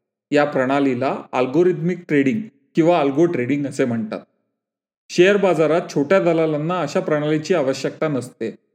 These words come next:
परंतु प्रचंड मोठी उलाढाल करणारे एफआयआय आणि हेज फंडांना या प्रणालीची आवश्यकता असते. साधारण पाच ते दहा पैशाच्या भाव फरकाने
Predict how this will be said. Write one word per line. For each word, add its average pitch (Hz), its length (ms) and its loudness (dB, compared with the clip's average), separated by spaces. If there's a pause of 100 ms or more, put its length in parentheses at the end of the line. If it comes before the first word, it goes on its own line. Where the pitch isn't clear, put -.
(360)
परंतु 220 320 4
प्रचंड 214 480 2
मोठी 190 280 2
उलाढाल 160 400 2
करणारे 143 460 -2
एफआयआय 123 600 0 (320)
आणि 147 180 0
हेज 180 320 2
फंडांना 127 540 -2 (380)
या 147 140 2
प्रणालीची 135 540 0
आवश्यकता 120 560 -4
असते. - 320 -14 (720)
साधारण 175 440 4
पाच 175 380 -2
ते 214 80 2
दहा 185 200 2
पैशाच्या 180 480 0
भाव 156 360 -2
फरकाने 143 760 -4